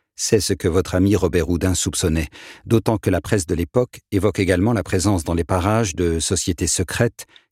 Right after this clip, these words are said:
qui pratiquaient des messes noires et des cérémonies occultes. Rien sur une sépulture ?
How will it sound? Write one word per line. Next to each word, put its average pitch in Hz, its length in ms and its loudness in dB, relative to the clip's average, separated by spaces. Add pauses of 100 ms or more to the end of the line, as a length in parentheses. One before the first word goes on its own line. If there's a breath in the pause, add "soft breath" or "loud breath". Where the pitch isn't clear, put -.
qui 101 140 -4
pratiquaient 98 440 0
des 87 100 -2
messes 82 280 -4
noires 98 320 2
et 82 160 0
des 80 240 -2
cérémonies 90 640 0
occultes. - 540 -8 (1120)
Rien 90 420 2
sur 98 300 -2
une 90 120 2
sépulture ? - 840 -2